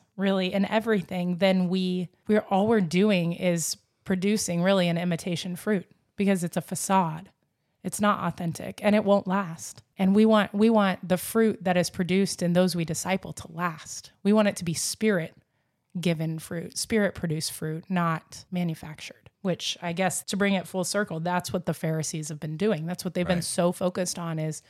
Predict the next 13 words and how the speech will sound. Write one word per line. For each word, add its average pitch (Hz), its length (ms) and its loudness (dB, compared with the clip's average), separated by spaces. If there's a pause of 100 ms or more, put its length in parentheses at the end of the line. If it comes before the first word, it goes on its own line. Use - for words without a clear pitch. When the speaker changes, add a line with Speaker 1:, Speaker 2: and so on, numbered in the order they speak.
Speaker 2:
Right. 143 220 -8
Speaker 1:
producing 185 540 2
this 185 180 -2
manufactured 170 840 -2
fruit. - 340 0 (100)
And 180 100 2
as 175 140 0
long 180 240 2
as 196 100 0
I'm 170 180 2
manufacturing 175 920 -2
this 156 160 -6
fruit, 220 380 2